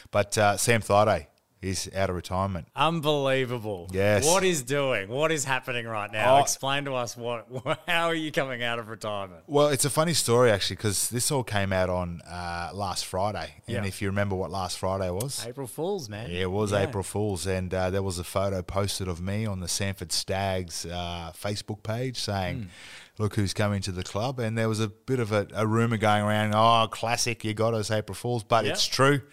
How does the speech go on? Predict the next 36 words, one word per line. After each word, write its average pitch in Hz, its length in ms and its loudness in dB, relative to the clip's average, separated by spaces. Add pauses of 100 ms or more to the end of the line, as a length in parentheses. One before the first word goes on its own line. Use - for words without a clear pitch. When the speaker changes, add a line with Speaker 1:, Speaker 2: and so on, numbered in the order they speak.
(220)
Speaker 2:
It's 147 140 -2
actually 190 400 0
true. 175 180 0
Speaker 1:
It's 156 160 4
true. 117 300 6
I'm 92 140 2
back. 101 340 2
I'm, 110 240 4 (120)
I'm, 113 200 2
Speaker 2:
Far 113 100 -10
out. 135 220 -14
Speaker 1:
I'm 110 180 -2
playing 110 480 2
a 98 160 2
bit 98 140 0
of 92 80 -2
community 95 480 -2
footy, 92 480 -4 (200)
uh, 90 300 -8
and 123 260 -4
I, 123 280 -2
I 127 40 4
think 127 200 -4
it's - 120 -4
great 107 240 2
for 95 300 0 (340)
a 101 80 -6
little, 101 380 -4
our 98 120 2
little 95 200 -4
village 95 380 -4
there 92 180 0
in, 87 80 -6 (140)
of, 90 200 -4
of 95 200 -2
Sanford. 101 480 -2